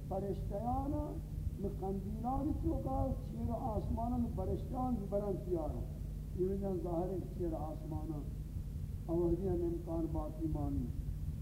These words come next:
خلاصہ بے طبق آنکھ اولاد آیا ما آسمانا ببالایا،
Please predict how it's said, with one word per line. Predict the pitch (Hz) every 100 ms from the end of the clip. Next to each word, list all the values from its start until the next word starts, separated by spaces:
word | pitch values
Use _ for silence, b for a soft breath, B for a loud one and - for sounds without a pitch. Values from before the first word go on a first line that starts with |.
| -
خلاصہ | 175 185 185 196
بے | 190 185 151
طبق | - 190 156 165
آنکھ | 196 -
اولاد | 180 180 190 185 -
آیا | 170 170
ما | - -
آسمانا | - 151 - - - 170
ببالایا، | - - - - - 175 202 -